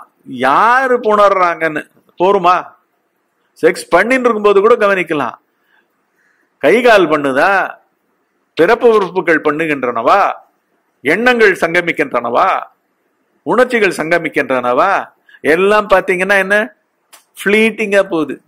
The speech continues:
Just like that. அது வந்ததுன்னா கட்டுப்படுத்த முடியல. குற்றங்கள்லாம் எப்படி நடக்கிறது? உணர்ச்சிகள்லாம் வந்து கம்பல்ஷன்ஸ்.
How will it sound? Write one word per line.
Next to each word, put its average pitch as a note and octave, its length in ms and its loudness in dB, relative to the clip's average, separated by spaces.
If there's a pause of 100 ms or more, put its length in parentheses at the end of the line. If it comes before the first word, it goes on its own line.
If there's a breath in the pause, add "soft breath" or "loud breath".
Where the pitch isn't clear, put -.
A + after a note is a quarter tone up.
Just D#3+ 260 0
like F#3+ 280 0
that. E3+ 180 0
அது C#3 160 0
வந்ததுன்னா F3+ 360 -2
கட்டுப்படுத்த F3 460 -2
முடியல. A2 300 -10 (1800)
குற்றங்கள்லாம் A#3+ 500 2
எப்படி B3 180 -2
நடக்கிறது? G#3+ 680 -2 (640)
உணர்ச்சிகள்லாம் G3+ 800 0
வந்து G3+ 240 -2
கம்பல்ஷன்ஸ். G3 920 -6